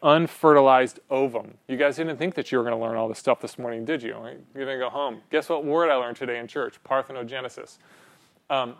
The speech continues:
he says it's un-, he says it's not unknown in nature, though scientists tell us it's impossible in higher forms of life, such as mammals. And he says this, "But it's probably no more impossible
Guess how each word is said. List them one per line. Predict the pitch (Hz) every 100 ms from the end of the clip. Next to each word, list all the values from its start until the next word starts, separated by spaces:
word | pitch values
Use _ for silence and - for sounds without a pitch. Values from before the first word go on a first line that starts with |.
| _ _
he | 170
says | 175 202 185 -
it's | 151 -
un-, | 170 196 220 190 -
he | 160
says | 165 175
it's | 151 -
not | 156 202
unknown | 190 156 160 156
in | 131
nature, | 120 151 - 113 120 131 _ _ _ _
though | - 143
scientists | 151 147 147 143 127
tell | 139 127
us | 127 -
it's | - 127
impossible | 123 113 147 139 - 135
in | 120
higher | - 143 165
forms | 156 - 123 117
of | 113
life, | 113 113
such | - 117
as | 113
mammals. | 123 131 113 110 - _ _ _ _ _ -
And | 147
he | 165
says | 165 147
this, | 127 - _
"But | - 170
it's | 165 -
probably | - 190 202 196 196 185 -
no | 151 135 143 151
more | 151 139 139 139
impossible | 143 120 - 117 - 117 107 104